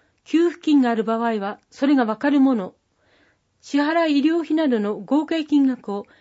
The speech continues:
あらかじめ算出してください。セルフメディケーション税制を申告する場合は、健康の保持増進及び疾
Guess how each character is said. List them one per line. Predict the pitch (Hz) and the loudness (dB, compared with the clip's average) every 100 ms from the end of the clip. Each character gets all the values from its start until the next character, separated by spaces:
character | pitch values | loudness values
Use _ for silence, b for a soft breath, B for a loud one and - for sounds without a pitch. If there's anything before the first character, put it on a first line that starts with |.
| b | b
あ | 214 | -2
ら | 247 262 | -2 -2
か | 254 | -4
じ | 220 | -4
め | 208 214 - | -6 -8 -12
算 | - 254 302 302 | -10 -4 -4 -4
出 | - 294 | -8 -10
し | 285 | -8
て | 302 | -8
く | 285 | -6
だ | 240 | -6
さ | 220 190 | -8 -12
い。 | 190 - _ _ _ _ _ _ _ _ _ | -16 -18 _ _ _ _ _ _ _ _ _
セ | - 294 | -4 -2
ル | 311 | 0
フ | 311 | 2
メ | 302 | 2
デ | 294 | 2
ィ | 302 | -2
ケ | 302 | -2
ー | 285 | -2
シ | 269 | -2
ョ | 247 | -2
ン | |
税 | 214 262 262 | 0 -2 -2
制 | - 226 | -4 -4
を | 202 - | -6 -10
申 | - 269 269 | 0 2 2
告 | 285 | -4
す | - 240 | -6 -6
る | |
場 | 220 220 | -4 -4
合 | 226 202 | -4 -6
は、 | 175 - _ _ _ _ _ _ _ _ _ _ | -10 -16 _ _ _ _ _ _ _ _ _ _
健 | - 320 | -2 -2
康 | 302 285 247 | 0 2 2
の | 214 | 0
保 | 233 | -2
持 | 240 | -2
増 | 262 247 | -4 -4
進 | - 190 202 - | -8 -12 -12 -8
及 | 220 240 | 0 0
び | 196 208 _ | -2 -10 _
疾 | - | -20